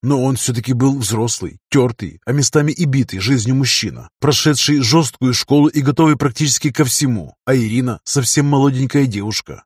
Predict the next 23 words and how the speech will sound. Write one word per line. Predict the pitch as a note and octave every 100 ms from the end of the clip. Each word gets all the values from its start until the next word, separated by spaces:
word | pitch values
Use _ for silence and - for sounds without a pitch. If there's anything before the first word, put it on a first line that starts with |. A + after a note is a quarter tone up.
| _
и | C#3+
для | A#2+ C3
неё | B2 A#2
это | A#2 B2 C3+ B2+ F#2
шок. | - G#2+ G#2+ - _ _ _ _ _ _ _ -
"С | -
тобой, | B2+ B2+ C#3+ D3+ A2+
м, | B2 A#2
хорошо | A2+ B2+ C3 - B2+ E3
обращаются?" — | E3 D#3+ - C3 G2 - - G#1 - -
спросил | - C#3 C3 C3
он. | G#2 F2+ F2 _ _ F3
"Нормально", — | F#3+ D3+ D#3+ D3+ A#2 -
сказала | - - B2 B2 G#2
она. | G2+ F2+ - _ _ _
"Кормят | - G#3+ F3+ -
неплохо, | A#2 C3 D#3 - B2+
дают | B2 D3+ G#3+
гулять | E3 A#2 C3 D3
по | D3+
часу | C3+ D3 -
в | C3+
день, | C3 C3 A#2